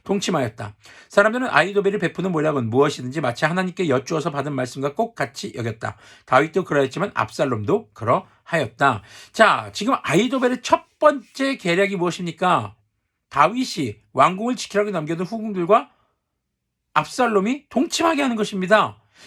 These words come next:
사실요, 이것은요, 전략적으로 다-, 선대 왕을 완전히 이제 지워버리는 그런 전략이기도 했지만, 레위기 말씀에서 자기 아버지의 아내들과 동침하는 것을 율법적으로 금지하고 있는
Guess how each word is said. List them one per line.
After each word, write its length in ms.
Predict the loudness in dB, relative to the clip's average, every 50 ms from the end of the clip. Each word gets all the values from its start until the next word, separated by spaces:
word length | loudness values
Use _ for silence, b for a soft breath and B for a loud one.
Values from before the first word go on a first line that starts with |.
| B B
사실요, 580 | 0 2 2 2 2 0 -2 2 4 4 2 2 0
이것은요, 800 | -4 -2 2 2 2 2 0 -4 -4 -2 0 0 0 0 -2 -8 -12
전략적으로 920 | -6 -2 -2 0 2 0 -2 -2 -2 -6 -6 -4 -2 2 2 2 2 0 B B B B B B B _
다-, 220 | -8 -8 -8 -8 -8 -18 _
선대 420 | -8 2 2 2 2 2 2 2
왕을 360 | 2 4 4 2 2 2 0
완전히 560 | 0 0 0 0 -2 -2 0 0 0 0 0 -2
이제 440 | -2 -4 -2 -2 -2 -2 -2 _ _ _ _ _ -8
지워버리는 640 | -4 2 6 6 6 6 4 -2 -2 -2 -4 -6 -6
그런 340 | -2 0 0 2 0 0 b b b b b -6
전략이기도 600 | 0 0 2 2 2 0 0 -2 -4 -4 -2 -2
했지만, 720 | -4 -6 _ -12 -12 -8 -2 2 2 2 2 0 -4 -10 -14 _ _ B B B B B B
레위기 440 | 2 4 4 6 4 2 2 2 2
말씀에서 680 | 2 2 0 -2 -6 -6 -6 -4 0 0 0 0 0 B B B B B _
자기 380 | -4 0 0 0 0 -2 -10 -10 -8
아버지의 1040 | -6 0 0 0 2 2 2 0 0 0 -2 -6 -10 -6 -4 0 0 0 0 0 -2 -4
아내들과 760 | -2 0 0 0 0 0 -2 -2 -4 -4 -2 0 0 0 2
동침하는 520 | 0 -2 -2 -4 -6 -4 -4 -4 -4 -2
것을 220 | -4 -6 -4 -2 -2
율법적으로 540 | -2 -2 0 -2 -2 0 2 0 0 0
금지하고 560 | 2 0 2 2 2 2 2 2 2 2 0 -2
있는 180 | -4 -4 -6